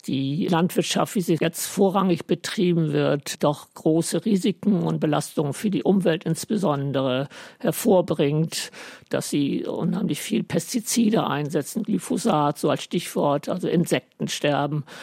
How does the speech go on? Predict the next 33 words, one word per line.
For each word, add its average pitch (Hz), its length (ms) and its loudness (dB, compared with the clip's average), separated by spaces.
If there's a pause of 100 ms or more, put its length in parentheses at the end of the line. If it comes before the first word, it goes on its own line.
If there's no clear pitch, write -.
(340)
Rückgang 165 560 0
der 135 180 2
Arten, 139 800 0
äh, 139 240 2
die 180 160 0
Belastung 151 880 2
des - 220 -14
Grundwassers 151 560 -2
mit - 180 -2
Nitrate, 156 600 2 (160)
das - 240 -4
sind 160 300 -2
alles 156 460 0
so 165 280 4
gravierende, 165 920 0 (100)
äh, 156 60 -2
Eingriffe 151 760 0
in 143 120 0
die 139 140 2
Umwelt, 156 520 2 (440)
äh, 214 140 0
dass 185 540 -4
wir 196 220 2
der 160 120 2
Ansicht 156 280 -2
sind, 214 140 0
es - 100 -10
muss 180 140 -2
unbedingt 208 400 4
eine 151 240 0
Agrar- 156 500 2
und - 120 -2
Ernährungswende 139 420 0